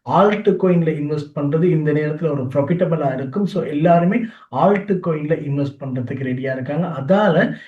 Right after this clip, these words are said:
பி டி சில பிரைஸ் இன்க்ரீஸ் ஆகுனாலும், ஓகே, பி டி சில பிரைஸ் ஒரு இன்க்ரீஸ் ஆகுனாலும், ஆ, இந்த பி டி சி டாமினன்ஸ் வந்து என்ன செய்யுதுன்னு கேட்டா, டவுன் ஆகிக்கொண்டு இருக்கு.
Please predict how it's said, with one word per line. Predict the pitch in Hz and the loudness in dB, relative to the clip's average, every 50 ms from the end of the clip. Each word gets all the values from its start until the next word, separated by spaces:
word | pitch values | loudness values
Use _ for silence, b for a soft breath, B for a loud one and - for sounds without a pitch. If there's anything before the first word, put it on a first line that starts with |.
| B B B | B B B
பி | - 165 208 247 | 2 6 6 6
டி | 247 240 254 | 6 6 4
சில | - 240 240 226 | 6 6 6 6
பிரைஸ் | 214 226 - - 190 208 240 285 285 - - - _ _ _ _ _ _ _ _ _ _ - | 4 2 2 2 4 4 6 4 2 0 -4 -12 _ _ _ _ _ _ _ _ _ _ 0
இன்க்ரீஸ் | 196 208 247 277 - - 269 254 - - | 2 4 4 4 2 2 2 2 2 4
ஆகுனாலும், | 190 165 160 160 160 156 151 147 143 151 160 170 - - 214 - - - | 4 2 2 2 0 0 0 0 0 2 4 2 2 2 0 -4 -8 -12
ஓகே, | - 135 - 240 262 285 - 151 | -16 -8 -6 -6 -6 -6 -6 -6
பி | 151 160 | -4 -4
டி | 170 165 | -2 -2
சில | 156 160 160 156 - - | -2 -4 -4 -4 -6 -4
பிரைஸ் | - 160 180 208 220 220 - - - _ _ _ | 0 2 2 2 2 0 -4 -10 -16 _ _ _
ஒரு | - - - 147 151 | -8 -4 -2 -2 0
இன்க்ரீஸ் | 147 147 165 160 165 185 170 - | 0 0 0 2 4 4 4 4
ஆகுனாலும், | - 160 147 151 160 160 143 143 147 226 277 B B B B B B B B - | 2 2 2 0 0 0 0 2 2 2 2 B B B B B B B B -6
ஆ, | 139 147 151 151 151 147 147 147 147 - - | -4 -2 0 0 0 -2 -2 -4 -6 -6 -4
இந்த | - 165 151 143 | -2 0 2 2
பி | 139 139 135 139 160 190 | 2 2 0 2 2 4
டி | 220 240 233 | 4 4 4
சி | 180 190 | 4 2
டாமினன்ஸ் | 180 156 156 165 180 214 233 247 240 220 196 175 151 | 2 2 2 2 4 4 6 6 6 4 4 2 0
வந்து | 165 151 | 0 -2
என்ன | 143 139 139 | -2 -2 -2
செய்யுதுன்னு | 131 123 131 127 127 127 123 | -4 -4 -4 -2 -2 -2 -2
கேட்டா, | 117 120 113 110 190 240 285 B B B B B | -2 -2 0 0 0 -2 -2 B B B B B
டவுன் | - 127 127 127 131 143 143 | -6 -4 -2 0 0 0 0
ஆகிக்கொண்டு | 135 127 127 120 - 160 156 156 | 0 0 -2 -2 -2 -2 0 0
இருக்கு. | 131 123 117 - - 127 B | 0 0 -2 -2 -4 -8 B